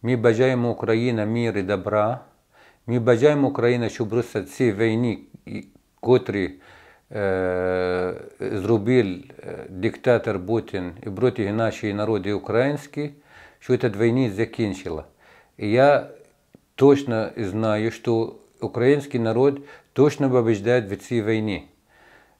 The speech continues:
Так що, е, ми знаємо, що, на що спроможний український народ. Український народ, він може виграти цій війні, бо тому, е, тому що ми знаходимося на своїй землі, ми знаходи-, знаходимося у себе вдома.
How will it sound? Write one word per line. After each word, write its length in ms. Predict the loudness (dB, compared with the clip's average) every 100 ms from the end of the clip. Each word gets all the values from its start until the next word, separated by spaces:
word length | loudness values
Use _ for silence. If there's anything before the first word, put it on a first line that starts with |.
| -20 -18
Так 280 | 0 0 0
що, 440 | -4 2 4 2 -2
е, 420 | -2 0 0 -2 -2
ми 180 | 0
знаємо, 460 | 0 2 2 0 -2
що, 500 | -6 -4 -2 -4 -6 -10
на 140 | -6 -8
що 220 | 0 2
спроможний 520 | 4 4 4 2 -2
український 500 | -4 -2 -2 -2 -6
народ. 380 | -6 -2 -2 -2
Український 480 | -4 0 0 0 -2
народ, 380 | 0 0 -2 -4
він 160 | -2 0
може 420 | 2 2 2 -4 -8 _ -20 -20 -20 -20 _
виграти 380 | 4 6 6 4
цій 280 | 2 0 2
війні, 560 | 2 2 2 0 -4 -8 -18 _ _ _ _ _ -6
бо 140 | -6
тому, 320 | -2 0 0 -4
е, 320 | -4 -4 -6 -10 -16
тому 280 | -2 2 2
що 560 | 0 0 2 2 0 -4
ми 200 | -2 0
знаходимося 600 | 2 0 2 2 2 -2
на 100 | -4
своїй 300 | -4 -2 -2
землі, 540 | 0 -2 -2 0 0 0 -6 _ _ 0
ми 120 | 2
знаходи-, 420 | 4 2 0 0
знаходимося 720 | -4 -4 -4 0 0 0 -2
у 60 | -4
себе 340 | -4 -2 0
вдома. 400 | 2 0 -2 -4